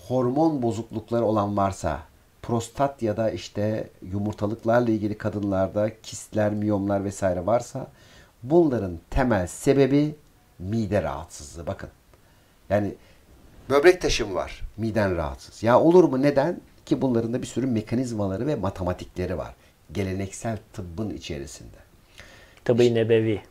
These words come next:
Speaker 1: Evet. Şimdi yüzde doksan böyleyse şimdi mide rahatsızlıkları,
Speaker 2: Peki şimdi
Speaker 1: evet.
Speaker 2: mide tabii var, sindirim arkasından geliyor. Yine işte pankreas. Yani daha ruhsal sorunlara gelmedim ama aslında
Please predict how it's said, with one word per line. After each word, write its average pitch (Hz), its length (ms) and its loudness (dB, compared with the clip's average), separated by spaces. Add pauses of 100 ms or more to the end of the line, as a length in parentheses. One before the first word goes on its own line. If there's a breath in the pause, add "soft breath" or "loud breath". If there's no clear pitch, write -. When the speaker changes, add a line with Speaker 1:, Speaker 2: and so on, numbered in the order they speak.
(140)
Speaker 1:
Evet. 113 300 4 (200)
Şimdi - 240 0
yüzde 151 320 4
doksan 127 440 6
böyleyse 107 760 4 (240)
şimdi 135 360 0
mide 139 300 6
rahatsızlıkları, 127 640 4
Speaker 2:
Peki - 180 -6
şimdi 127 180 4
Speaker 1:
evet. - 260 0
Speaker 2:
mide 123 340 6
tabii 117 260 2
var, 151 180 6
sindirim 113 520 0 (120)
arkasından 98 720 -2
geliyor. 87 340 -2
Yine 104 140 -4
işte 104 140 -8
pankreas. 98 560 -4
Yani 110 240 0
daha 120 260 10
ruhsal 117 580 4
sorunlara 113 580 2
gelmedim 127 420 6
ama 254 140 0
aslında 139 260 -2